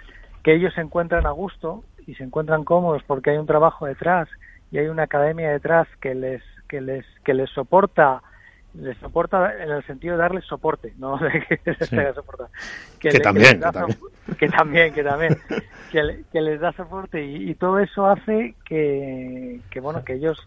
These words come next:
Speaker 1: se sientan seguros a la hora de jugar. Entonces, no hay un liderazgo, yo no te diría que hay un liderazgo claro, hay, hay liderazgos en determinados momentos. Por ejemplo, si me dices en la final,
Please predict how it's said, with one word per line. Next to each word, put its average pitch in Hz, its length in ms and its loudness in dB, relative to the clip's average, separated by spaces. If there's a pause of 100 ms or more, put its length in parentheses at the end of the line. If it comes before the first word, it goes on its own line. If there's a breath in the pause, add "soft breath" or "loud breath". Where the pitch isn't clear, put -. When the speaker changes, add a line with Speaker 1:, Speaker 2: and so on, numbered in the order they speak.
(180)
Speaker 1:
se 135 120 -6
sientan 185 340 2
seguros 160 420 -4
a 139 80 -4
la 131 60 -6
hora 127 140 -8
de 127 100 -10
jugar. 160 180 -4
Entonces, 165 260 -6 (360 soft breath)
no 170 120 0
hay 208 120 6
un 226 100 4
liderazgo, 190 540 6
yo 185 80 -12
no 214 100 -14
te 226 80 -6
diría 190 240 -6
que 180 120 -12
hay 170 40 -6
un 165 140 -10
liderazgo 147 1000 -4
claro, 143 400 -2
hay, 175 240 -8 (160)
hay 175 160 -8
liderazgos 190 640 -10 (380 soft breath)
en 170 140 -12
determinados 151 580 -2
momentos. 139 400 -10
Por 117 160 -18
ejemplo, 151 260 -2
si - 120 -18
me 127 100 -10
dices 127 240 -10
en 147 100 4
la 147 100 4
final, 160 380 0